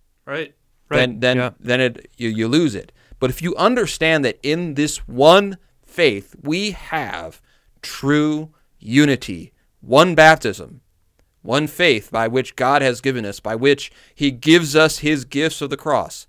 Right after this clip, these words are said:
Speaker 1: Right.
Speaker 2: That is truly what can bring unity to us. And, and that, and I, and I guess to kinda close out this segment then, um, it brings us to when we talk about faith,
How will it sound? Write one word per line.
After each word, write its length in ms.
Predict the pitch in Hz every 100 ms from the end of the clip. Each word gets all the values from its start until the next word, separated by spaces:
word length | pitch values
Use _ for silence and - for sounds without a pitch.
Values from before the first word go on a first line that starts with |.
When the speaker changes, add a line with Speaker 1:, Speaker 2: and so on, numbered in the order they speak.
| -
Speaker 1:
Right. 260 | 131 123 -
Speaker 2:
That 340 | 139 160 170 -
is 500 | 147 127 104 95 - -
truly 520 | - 185 208 139 101
what 180 | 107 120
can 160 | 120
bring 300 | 110 117 110
unity 600 | 107 120 110 87 90 92 - _ _ _ _ _ -
to 220 | 127 120
us. 320 | 92 - - _ _ _ _ _ _ _ _ _ -
And, 160 | 143
and 160 | 139 147
that, 160 | 160 143
and 80 |
I, 220 | 147 151 151
and 100 | 147
I 80 |
guess 300 | 151 156 - - - _ _ _ _
to 140 | - 120
kinda 280 | - 151 131
close 360 | - 143 135
out 120 | 131
this 140 | 113 -
segment 460 | 135 135 101 - - _
then, 280 | 101 104 110 _ _ _ _ _ _ _ -
um, 360 | 123 123 123 135
it 140 | 151
brings 260 | 170 180 165
us 160 | -
to 220 | - 151
when 100 | 143
we 80 | 147
talk 260 | 143 165 160
about 220 | 139 117
faith, 460 | - 101 87 -